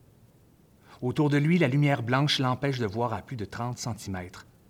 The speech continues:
En fait, Loïc réussit à peine à voir le bout de ses doigts.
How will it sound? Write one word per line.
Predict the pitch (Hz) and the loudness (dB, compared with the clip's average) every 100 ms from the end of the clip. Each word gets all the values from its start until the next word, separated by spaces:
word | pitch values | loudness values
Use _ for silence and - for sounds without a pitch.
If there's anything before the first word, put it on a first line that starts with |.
| - - - - | -20 -20 -20 -6
En | 123 | -6
fait, | 110 160 165 - - - - | 0 0 -2 -8 -20 -20 -2
Loïc | 139 180 190 | 6 6 6
réussit | 143 135 - 170 | 2 2 2 2
à | 127 | 2
peine | - 147 | 2 2
à | 123 | 0
voir | 104 107 | 0 0
le | 107 | 0
bout | 107 | -2
de | - | -4
ses | 113 | -4
doigts. | 104 98 | -2 -4